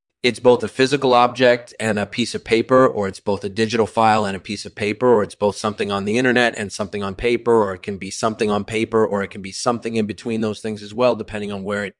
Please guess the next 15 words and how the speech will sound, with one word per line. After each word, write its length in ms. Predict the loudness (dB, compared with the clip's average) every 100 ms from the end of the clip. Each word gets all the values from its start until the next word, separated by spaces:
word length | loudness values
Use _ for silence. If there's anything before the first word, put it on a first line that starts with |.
| _ _ _ _ _
is 600 | -4 -4 -4 -8 -10 -14 _ -6
in 160 | -2 -2
relation 560 | 0 0 0 -2 -6
to 160 | -8 -4
other 220 | -2 0
things 400 | -2 -2 -4 -4
in 80 | -8
terms 280 | -6 -6 -4
of 100 | -4
its 120 | -6
visibility 800 | -4 -6 -4 -4 0 0 0 -2
or 140 | -4 -6
availability 720 | -4 -6 -4 -4 -4 -4 -4
or 80 | -6
usability. 680 | -8 -10 -8 -8 -6 -10